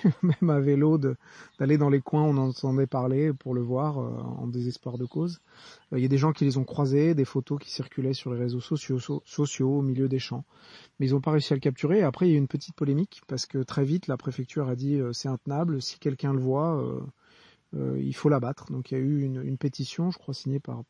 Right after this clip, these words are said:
plusieurs dizaines de milliers de personnes, euh, si ce n'est centaines de milliers, qui ont, qui se sont insurgés contre ça. Mais finalement, la conclusion de cette, euh, ce qui aurait,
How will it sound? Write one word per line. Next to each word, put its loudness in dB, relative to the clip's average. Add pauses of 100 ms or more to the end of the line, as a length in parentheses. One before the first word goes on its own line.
plusieurs -4
dizaines 0
de -2
milliers 0
de -6
personnes, -2
euh, -6 (400)
si -16
ce -6
n'est 2
centaines 0
de 2
milliers, 2
qui -4
ont, -6
qui -10
se -10
sont -8 (460)
insurgés 2
contre 0
ça. -4 (520)
Mais -4
finalement, 2
la 0
conclusion 2
de 4
cette, -4
euh, -2
ce -14
qui -4
aurait, 0